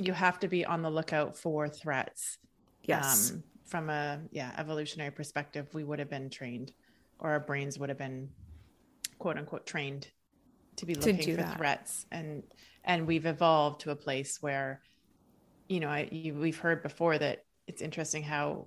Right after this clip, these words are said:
Speaker 1: we live in probably the safest version of the world that we've ever lived in,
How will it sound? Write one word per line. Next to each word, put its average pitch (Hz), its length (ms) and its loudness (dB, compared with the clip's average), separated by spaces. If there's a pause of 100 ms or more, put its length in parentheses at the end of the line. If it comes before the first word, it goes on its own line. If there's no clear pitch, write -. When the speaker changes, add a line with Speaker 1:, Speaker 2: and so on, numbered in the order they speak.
(140)
Speaker 1:
we 165 180 -2
live 151 380 4 (200)
in 151 160 -4
probably 151 560 -2
the 147 180 -4
safest 151 600 0
version 143 320 -4
of 143 100 -6
the 143 120 -4
world 143 260 -2
that 135 80 -2
we've 143 140 -4
ever 135 220 -6
lived 156 340 -6
in, 156 360 -8